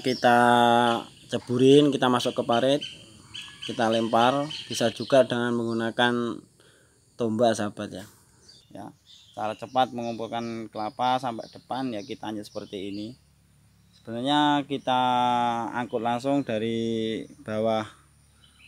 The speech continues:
pohonnya langsung ke depan, terlalu jauh, sahabat, ya.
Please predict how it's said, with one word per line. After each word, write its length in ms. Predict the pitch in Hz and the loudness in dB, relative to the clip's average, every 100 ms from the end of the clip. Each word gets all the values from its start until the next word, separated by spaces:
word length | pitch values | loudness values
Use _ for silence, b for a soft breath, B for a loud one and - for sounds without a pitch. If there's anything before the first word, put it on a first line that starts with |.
| - | -10
pohonnya 560 | 107 113 120 131 151 | -2 2 2 2 2
langsung 240 | 143 123 113 | 0 -2 -4
ke 80 | 110 | -8
depan, 400 | - 131 160 262 _ _ _ _ _ _ _ _ _ _ _ _ | 0 2 2 -2 _ _ _ _ _ _ _ _ _ _ _ _
terlalu 320 | 127 131 135 - | 2 4 2 4
jauh, 320 | 135 139 131 | 8 8 6
sahabat, 480 | 117 110 107 104 | 2 -6 -8 -14
ya. 80 | 104 | -16